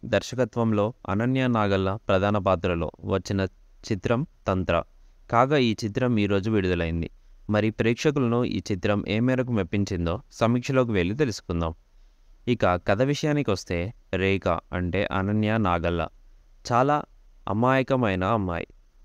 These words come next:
ఆమె చుట్టూ ఎప్పుడూ దయ్యాలు తిరుగుతూ ఉంటాయి.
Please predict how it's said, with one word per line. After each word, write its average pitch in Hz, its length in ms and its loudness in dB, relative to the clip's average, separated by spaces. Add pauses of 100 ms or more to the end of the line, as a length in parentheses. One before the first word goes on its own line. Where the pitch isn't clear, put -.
(280)
ఆమె 104 440 0 (160)
చుట్టూ 135 300 0
ఎప్పుడూ 113 560 0 (200)
దయ్యాలు 117 400 2
తిరుగుతూ 95 460 0
ఉంటాయి. 95 400 -2